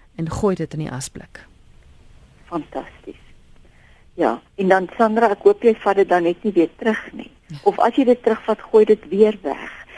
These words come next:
Speaker 2: want dis ook daai proses. En weet jy wat, Christel, ek dink ons moet ook vanaand vir mekaar sê, dis oukei om partykeer negatief te raak met tye of vir stukkies. Dis oukei om partykeer,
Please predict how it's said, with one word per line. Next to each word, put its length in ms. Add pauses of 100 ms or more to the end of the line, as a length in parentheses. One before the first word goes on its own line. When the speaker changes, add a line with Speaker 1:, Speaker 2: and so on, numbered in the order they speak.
(140)
Speaker 2:
want 140
dis 160
ook 160
daai 160
proses. 640 (500)
En 180
weet 180
jy 200
wat, 260
Christel, 380
ek 160
dink 200
ons 160
moet 220
ook 220
vanaand 440
vir 180
mekaar 520 (100)
sê, 160 (340)
dis 220
oukei 640
om 120
partykeer 760
negatief 560 (120)
te 120
raak 360 (100)
met 160 (140)
tye 420 (300)
of 120 (160)
vir 100
stukkies. 640 (400)
Dis 240
oukei 440
om 120
partykeer, 720